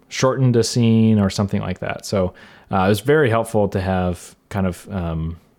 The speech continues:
them take the middle leg of the journey. Um,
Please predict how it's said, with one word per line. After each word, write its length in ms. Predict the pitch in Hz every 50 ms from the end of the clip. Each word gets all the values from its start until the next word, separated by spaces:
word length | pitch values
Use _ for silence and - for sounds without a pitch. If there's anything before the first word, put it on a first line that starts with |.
| _ -
them 440 | - - 90 98 92 92 92 90
take 340 | - - 95 90 87 - -
the 80 | - 90
middle 360 | 87 92 98 95 92 90 87
leg 360 | 87 87 85 82 82 78 - - - -
of 240 | - 85 82 - -
the 60 | -
journey. 460 | 87 87 90 85 82 85 82 82 85 - - - - _ _ _ _ _
Um, 480 | - 95 90 90 87 82 82 80 82